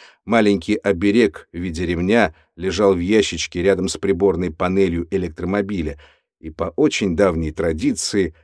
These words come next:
застёгивался на время поездки, привлекая удачу и защищая от аварий,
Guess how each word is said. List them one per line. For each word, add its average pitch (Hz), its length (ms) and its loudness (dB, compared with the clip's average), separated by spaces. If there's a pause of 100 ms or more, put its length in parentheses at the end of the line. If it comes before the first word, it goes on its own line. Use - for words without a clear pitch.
(120)
застёгивался 95 1200 0
на 98 160 2
время 90 260 0
поездки, 104 760 -2 (220)
привлекая 113 540 4
удачу 95 720 2 (220)
и 104 80 -8
защищая 85 760 -4
от 82 260 -6
аварий, 113 520 2